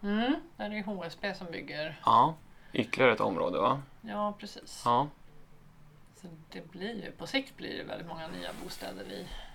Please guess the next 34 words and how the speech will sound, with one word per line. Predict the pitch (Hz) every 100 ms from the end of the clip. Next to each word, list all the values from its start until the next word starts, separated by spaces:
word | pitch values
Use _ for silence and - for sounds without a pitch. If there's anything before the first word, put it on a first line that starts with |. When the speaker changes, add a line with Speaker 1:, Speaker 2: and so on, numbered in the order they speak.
| 220
Speaker 1:
i | 185 90 - 107
Speaker 2:
I |
Speaker 1:
Trångsund |
Speaker 2:
Trångsund | 113 110 110 107 104
Speaker 1:
centrum. | 113 113 - -
Speaker 2:
centrum. | 208 214 - 113
Mm. | 123 165 - - - - - - - - - -
Speaker 1:
Och | - - 92
nu | 92 90
fick | 92 -
vi | -
höra | - 87
här | 92 95
att | - -
det | -
var |
någon | 92 92
som | 190
har | -
lagt | -
ett | - - - -
medborgarförslag, | 185 180 170 170 180 175 175 175 -
eller | -
Huddingeförslag | 156 180 175 160 - 175
som | 180 175
heter | 180 -
nu | 185 175 170
då, |
Speaker 2:
Ah. | 143
Speaker 1:
att | 202
man | 170 -
skulle | - 165
ha | 160
konkurrerande | - 185 170 180 165 165 160 156 151 151